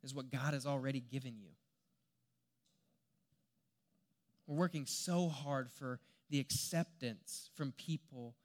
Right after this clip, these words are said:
and the acceptance that God has already given us. You don't need to give others.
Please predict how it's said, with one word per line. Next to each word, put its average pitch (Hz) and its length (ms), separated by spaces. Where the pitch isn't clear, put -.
and 143 100
the 139 60
acceptance 156 880
that - 200
God 131 320
has 123 180
already 131 600
given 117 240
us. 117 120
You 147 80
don't 165 320
need 156 540
to 139 80
give 131 240
others. 113 680